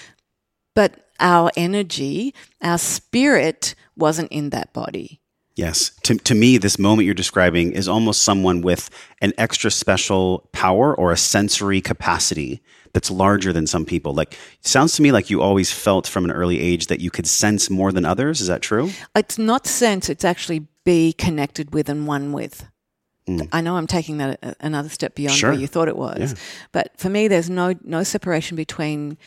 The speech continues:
Speaker 1: who I am and what I experience.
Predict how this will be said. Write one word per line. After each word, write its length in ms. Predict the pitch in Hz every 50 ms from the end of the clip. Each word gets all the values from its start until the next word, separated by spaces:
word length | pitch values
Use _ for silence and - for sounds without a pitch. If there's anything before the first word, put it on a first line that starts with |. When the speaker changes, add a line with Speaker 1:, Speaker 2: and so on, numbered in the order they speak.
| - _ _ _ - - 151 151
Speaker 1:
who 140 | 180 190 175
I 100 | 170 151
am 440 | 147 151 151 139 139 147 175 214 214 - _ - - _ _ _ _
and 400 | 165 160 156 156 156 160 151 - -
what 260 | 160 165 170 160 156
I 140 | 147 139 139
experience. 880 | 131 117 - - - - 147 127 113 50 - - - - - - -